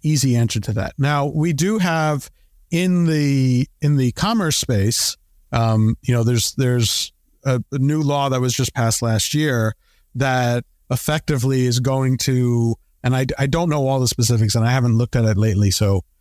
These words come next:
don't quote me, and I'm not a lawyer, so <laughs> don't, don't, don't, don't, but there is a new law for marketplaces, um, such as Amazon in particular, that,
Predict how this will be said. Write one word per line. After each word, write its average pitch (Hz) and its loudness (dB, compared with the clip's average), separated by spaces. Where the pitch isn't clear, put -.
don't 117 0
quote 147 -2
me, 131 2
and 110 2
I'm 110 2
not 120 2
a 123 0
lawyer, 113 2
so - -4
<laughs> - -4
don't, - -2
don't, 156 -2
don't, - -
don't, 151 -2
but 165 -2
there 151 0
is 190 0
a 208 0
new 185 0
law 156 0
for 143 -2
marketplaces, 139 0
um, 117 0
such - -4
as 139 0
Amazon 120 0
in 110 2
particular, 139 -2
that, 127 0